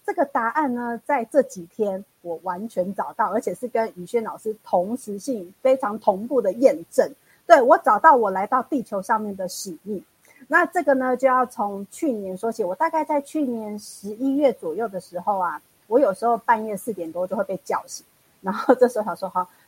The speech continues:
是又，又有什么事情哈，要接一些讯息。那我那时候我看到一个场景，我们在桃乐寺，在地心文明的议会上面啊，宇轩老师就站在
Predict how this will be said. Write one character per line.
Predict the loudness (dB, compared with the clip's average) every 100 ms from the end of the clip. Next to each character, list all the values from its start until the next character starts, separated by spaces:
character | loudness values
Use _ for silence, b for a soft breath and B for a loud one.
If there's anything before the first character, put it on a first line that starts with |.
| _
是 | -4 0
又， | 0 0
又 | -2
有 |
什 | -2 -6
么 | -8
事 | -8
情 | -8 -8
哈， | -6 2
要 | 2
接 | 2 0 0
一 |
些 | -2 -6
讯 | -6 -10
息。 | -12 -18 0
那 | 4
我 | 4 2 0
那 | -2
时 | -2 0
候 | 0
我 | 0
看 | -4 -4
到 | -2
一 | -4
个 | -6
场 | -8 -12 -10 -14
景， | -12 -14 -14 _ _ _ _ _ _ _ _ _ b b -12
我 |
们 | 0
在 | 2 2
桃 | 0 0
乐 | 2 0
寺， | -2 -4
在 | -2
地 | -2 -4
心 | -6 -8 -4
文 | -4
明 | -4 -8
的 | -10 -4
议 | -4 -2
会 | -2 -2
上 | -2 -6
面 | -8 -8 _ _
啊， | -6 -6
宇 |
轩 | -6 -8
老 | -8
师 | -8
就 | -6 -2
站 | -2 -2
在 | -4 -8